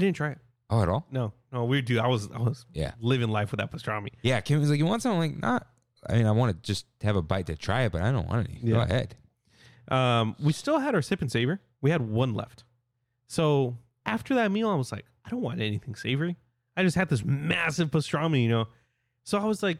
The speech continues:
Speaker 1: "Let me look at the sip and savor and see if I find anything that's intriguing." I found the apple fritter bread pudding.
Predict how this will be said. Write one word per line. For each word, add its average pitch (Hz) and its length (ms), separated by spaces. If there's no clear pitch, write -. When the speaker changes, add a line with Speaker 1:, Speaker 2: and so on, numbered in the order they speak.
Speaker 1:
"Let 302 120
me 403 80
look 381 200
at 254 40
the 220 60
sip - 220
and 220 100
savor 233 240
and 214 100
see 240 140
if 220 180
I 180 140
find 185 260
anything 160 280
that's 139 160
intriguing." 123 420
I 170 100
found 143 760
the 175 340
apple 160 220
fritter 220 240
bread 196 220
pudding. 262 260